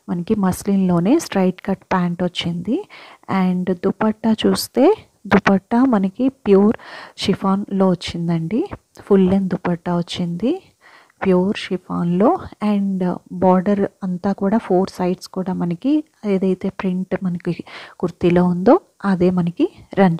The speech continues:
చేశారు. సైజెస్ థర్టీ ఎయిట్ and ఫార్టీ టూ only అవైలబుల్ అండి. సైజెస్ థర్టీ ఎయిట్ and ఫార్టీ టూ, ప్రైస్ నైన్టీన్ నైంటీ ఫైవ్ ఫ్రీ షిప్పింగ్. సైజ్ నైన్టీన్ నైంటీ నైన్ ఫ్రీ షిప్పింగ్. మీకు కానీ నచ్చితే స్క్రీన్ షాట్ తీసి డిస్క్-,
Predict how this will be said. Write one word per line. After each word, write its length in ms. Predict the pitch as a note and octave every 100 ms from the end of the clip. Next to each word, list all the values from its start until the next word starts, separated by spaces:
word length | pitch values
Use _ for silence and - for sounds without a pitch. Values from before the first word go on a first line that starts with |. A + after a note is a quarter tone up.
| -
చేశారు. 380 | - F2 - - - - - -
సైజెస్ 400 | F3+ F3+ A3+ -
థర్టీ 300 | F#3 - F#3+
ఎయిట్ 300 | G3 F#3+ G3+
and 140 | G#3+
ఫార్టీ 380 | F#3 C#3+ - F3
టూ 240 | F3+ F#3
only 180 | F3 F3
అవైలబుల్ 460 | E3+ E3+ E3 E3+ E3+
అండి. 300 | E3 F3+ C4+
సైజెస్ 400 | - E3 E3+ F3
థర్టీ 220 | E3+ E3+ E3
ఎయిట్ 260 | F3 A3
and 160 | A3+ A3+
ఫార్టీ 320 | F3+ E3+ E3
టూ, 200 | - A#3+
ప్రైస్ 540 | - - E3+ G3+ B3
నైన్టీన్ 500 | F#3 F3 F3 F3 A#3+
నైంటీ 280 | B3+ F#3+ D3+
ఫైవ్ 340 | C3 - E3 C#4 - - -
ఫ్రీ 200 | - F#3
షిప్పింగ్. 420 | - C#3 - D3 - _ - _ _
సైజ్ 240 | G3+ G3 C4+ - _ _
నైన్టీన్ 420 | E3+ D#3+ E3 F#3+
నైంటీ 300 | F#3+ F#3 F#3
నైన్ 460 | G3 B3 G#4+ _ _
ఫ్రీ 260 | - G3 E3
షిప్పింగ్. 440 | - D3+ - F#2 - _ _ _ _ _ -
మీకు 160 | F#3 -
కానీ 220 | F3+ F#3+
నచ్చితే 400 | G3 F#3+ - A#3
స్క్రీన్ 340 | - G3+ F#3
షాట్ 260 | F#3 G3+ F3+
తీసి 400 | - F3+ F3 A#3+
డిస్క్-, 300 | G3+ - -